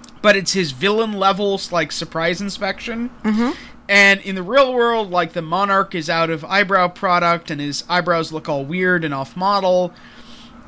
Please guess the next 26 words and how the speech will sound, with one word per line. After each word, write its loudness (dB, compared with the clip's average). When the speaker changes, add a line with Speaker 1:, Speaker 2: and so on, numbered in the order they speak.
Speaker 1:
Uh, 4
the -4
new -2
Monarch 2
army, -2
like, -4
their 0
uniforms 0
are 0
really -2
shabby. -2
The, -4
like, 4
it's -4
clearly 2
that 0
they 0
just -2
re-, -2
it's -4
clear 2
that 0
they 0
just -4
repainted -2
the, 0